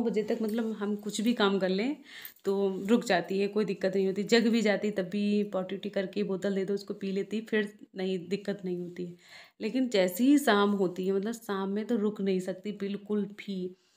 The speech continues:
गोदी लो या छत पे लेके जाओ, उसके आसपास ही लगे रहो। तो सुबह जितने काम होते हैं, ज़्यादातर सुबह ही सारे ज़्यादा काम कर लेते हैं। बाकी शाम में बहुत कम, मतलब, सिर्फ खाने का ही रखते हैं या फिर कोई अदर और कोई काम हो, बहुत छोटा छोटा काम,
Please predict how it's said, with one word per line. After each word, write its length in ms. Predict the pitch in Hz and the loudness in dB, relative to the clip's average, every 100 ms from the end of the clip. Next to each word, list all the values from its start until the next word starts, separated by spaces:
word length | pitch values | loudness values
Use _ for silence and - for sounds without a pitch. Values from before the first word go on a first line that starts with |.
| _ _ | _ _
गोदी 280 | 185 202 220 | -4 -2 -2
लो 300 | 190 208 214 | 0 2 2
या 160 | 208 190 | 2 0
छत 260 | 190 214 - | -2 -4 -2
पे 80 | 208 | -2
लेके 280 | 190 196 190 | -2 -2 -2
जाओ, 260 | 190 202 | 0 -2
उसके 300 | - - - - | -4 -6 -6 -4
आसपास 500 | 220 214 - 202 202 | -4 -4 -4 -4 0
ही 80 | 233 | 0
लगे 240 | 202 175 | 0 -2
रहो। 240 | 185 185 190 | -4 -6 -8
तो 180 | - 208 | -10 -10
सुबह 260 | 214 226 | -4 -2
जितने 340 | 208 208 214 233 | -2 -2 -2 -2
काम 220 | 208 202 | -2 0
होते 240 | 190 190 | -2 -4
हैं, 80 | 202 | -4
ज़्यादातर 300 | 196 190 208 | -4 -4 -6
सुबह 260 | - 190 202 | -6 -4 -4
ही 160 | 202 | -4
सारे 280 | 202 196 190 | -6 -4 -4
ज़्यादा 180 | 190 190 _ _ _ _ - | -4 -6 _ _ _ _ -8
काम 220 | 190 202 | -6 -4
कर 120 | 196 | -4
लेते 340 | 185 185 196 220 | -6 -4 -2 2
हैं। 120 | 240 | 2
बाकी 380 | 226 226 214 208 - _ - | 2 -2 -4 -4 -8 _ -12
शाम 240 | 196 196 | -4 -2
में 160 | 214 208 | -2 -2
बहुत 300 | 220 240 240 | -2 -2 -2
कम, 260 | - 220 214 | -2 -2 0
मतलब, 380 | 208 196 208 - - | -2 -2 -4 -8 -6
सिर्फ 140 | 247 247 | -6 -4
खाने 300 | 208 202 214 | -2 0 2
का 120 | 226 | 0
ही 160 | 233 240 | 2 0
रखते 260 | 226 233 | -2 -2
हैं 120 | 247 | -2
या 100 | 240 | -2
फिर 160 | 214 208 | -2 -4
कोई 200 | 220 214 | -4 -4
अदर 260 | 214 208 202 | -2 0 0
और 160 | 202 | 0
कोई 180 | 202 208 | -2 -2
काम 200 | 208 208 | -2 -2
हो, 120 | 220 | -2
बहुत 200 | 208 247 | 0 -2
छोटा 240 | - 202 196 | -2 -2 -2
छोटा 240 | 202 196 | -4 -6
काम, 180 | 202 | -6